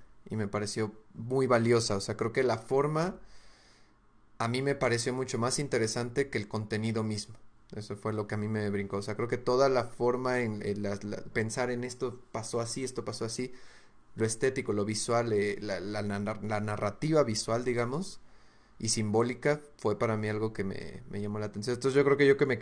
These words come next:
me quedaría con eso de la película. Hacer un cine que, o sea, tratar de, de contar historias, aunque no sean tan distintas, pero contarlas con otra, con un ojo más, si quieres, inspirado de otros lados,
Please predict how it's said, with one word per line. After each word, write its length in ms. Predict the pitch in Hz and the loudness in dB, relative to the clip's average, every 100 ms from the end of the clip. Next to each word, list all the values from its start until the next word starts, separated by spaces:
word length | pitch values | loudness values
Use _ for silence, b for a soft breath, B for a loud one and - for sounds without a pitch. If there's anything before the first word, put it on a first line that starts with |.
| - | -4
me 180 | 101 104 | -4 -2
quedaría 400 | 107 101 101 101 | 0 2 2 0
con 140 | 104 | -2
eso 220 | 101 - | -2 -2
de 80 | 98 | -4
la 160 | - - | -6 -8
película. 420 | - - - - - - | -10 -10 -12 -12 -16 -10
Hacer 640 | 104 104 113 113 113 110 b b b b b b b - | -6 -2 0 0 0 -4 b b b b b b b -6
un 200 | 127 123 | -4 -2
cine 480 | 120 123 123 127 131 | 0 2 2 2 4
que, 340 | 113 101 - | 4 4 2
o 60 | 110 | -2
sea, 160 | 120 117 | 0 2
tratar 320 | 123 156 156 | 4 6 8
de, 140 | 160 | 6
de 440 | - - - 113 117 | 4 -4 0 2 2
contar 320 | 117 127 127 | 2 2 2
historias, 500 | 123 127 120 127 - | 2 4 6 6 2
aunque 220 | 104 110 | -2 -2
no 140 | 110 | -2
sean 180 | 117 127 | -2 -2
tan 140 | 120 110 | -2 -2
distintas, 500 | 104 113 107 123 - | -2 -2 0 0 0
pero 480 | 113 104 104 104 - | 0 0 0 -4 -6
contarlas 560 | 107 101 113 117 117 | -8 -4 -2 0 -2
con 260 | - 104 196 | -4 -4 -2
otra, 520 | 101 107 107 104 82 - b b - - b b b b b b b b - - | -4 -4 -4 -4 -8 -10 b b -20 -20 b b b b b b b b -20 -8
con 160 | - 131 | -4 0
un 140 | 147 | 0
ojo 180 | 143 147 | 2 2
más, 640 | 139 135 - - - - b b b b - - - - - - _ _ - | 2 0 0 0 -2 -4 b b b b -20 -20 -20 -20 -20 -20 _ _ -8
si 160 | - 117 | -4 2
quieres, 220 | 147 160 | 4 4
inspirado 460 | 123 - 117 131 | 2 4 6 6
de 60 | 135 | 4
otros 240 | 127 127 | 2 2
lados, 440 | 120 131 170 - | 4 4 2 -4